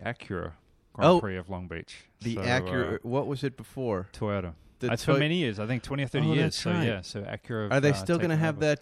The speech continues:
Speaker 2: that, uh, celebrity race?
Speaker 1: No, they didn't have it last year either. I, we, we used to love that one 'cause it's always good to watch, you know, the crashes, and they have some big crashes,
Speaker 2: I
Speaker 1: man.
Speaker 2: really, I, I, I've always wanted to do it.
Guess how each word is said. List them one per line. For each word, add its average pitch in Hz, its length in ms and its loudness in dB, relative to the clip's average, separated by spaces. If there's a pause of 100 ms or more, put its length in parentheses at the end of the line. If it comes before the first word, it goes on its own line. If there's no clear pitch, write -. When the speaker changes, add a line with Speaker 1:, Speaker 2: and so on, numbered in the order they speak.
Speaker 2:
that, 147 40 0
uh, 139 140 4
celebrity 147 500 -2
race? 170 380 -2
Speaker 1:
No, 98 340 -2 (140)
they 135 100 4
didn't 175 160 2
have 175 160 2
it - 60 -6
last 131 280 0
year 113 140 0
either. 101 160 2
I, 117 160 0
we, 156 220 0
we 175 160 4
used 170 160 2
to 170 80 4
love 156 200 8
that 117 140 4
one 113 140 4
'cause 123 100 -2
it's 139 140 2
always 165 260 6
good 165 140 2
to 135 80 4
watch, 135 360 6
you 120 60 0
know, 113 80 0
the 101 80 -4
crashes, 131 580 0
and 110 120 -4
they 135 60 0
have 139 100 -4
some 135 120 -2
big 143 140 -2
crashes, 143 420 -4
Speaker 2:
I 160 140 2
Speaker 1:
man. 160 80 2
Speaker 2:
really, 160 380 6
I, 131 260 2
I, 123 260 0
I've 117 240 -4
always 139 380 0
wanted 123 320 -2
to 110 80 -6
do 107 280 2
it. 101 140 2